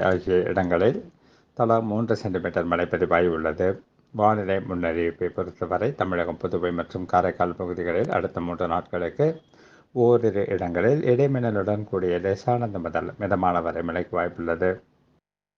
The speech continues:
சென்னை மற்றும் புறநகர் பகுதிகளில் அடுத்த இருபத்தி நான்கு மணி நேரத்தில் வானம் ஓரளவு மேகமூட்டத்துடன் காணப்படும்.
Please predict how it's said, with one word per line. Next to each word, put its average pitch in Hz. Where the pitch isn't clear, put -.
சென்னை 95
மற்றும் 90
புறநகர் 95
பகுதிகளில் 92
அடுத்த 98
இருபத்தி 101
நான்கு 90
மணி 87
நேரத்தில் 90
வானம் 90
ஓரளவு 87
மேகமூட்டத்துடன் 85
காணப்படும். 85